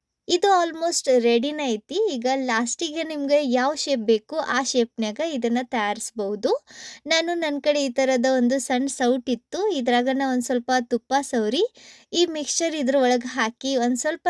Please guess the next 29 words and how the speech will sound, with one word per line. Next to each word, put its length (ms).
ಶೇಕ್ 380
ಮಾಡ್ಕೊಂಡು 680
ನೋಡ್ರಿ 300
ಈ 300
ರೀತಿ 320
ಆಕಾರ 440
ಕೊಡಾಕತ್ತೇನಿ. 720
ನೀವು 160
ಬೇಕಂದ್ರ 460
ಸಿಂಪಲ್ 460
ಆಗಿ 380
ಪೇಡೆ 420
ಇರ್ತಾವ್ 360
ನೋಡ್ರಿ, 380
ಆ 280
ರೀತಿ 320
ಆಕಾರ 340
ಕೊಡ್ಬೋದು. 680
ಅಥವಾ 340
ಇದನ್ನ 360
ಒಂದು 300
ಸ್ಕ್ವೇರ್ 460
ಟಿನ್ಯಾಗ 420
ಹಾಕಿ 560
ಬರ್ಫಿ 420
ತರಾನು 440
ಕಟ್ 260
ಮಾಡ್ಕೊಂಡ್ 500
ತಿನ್ಬೋದು. 720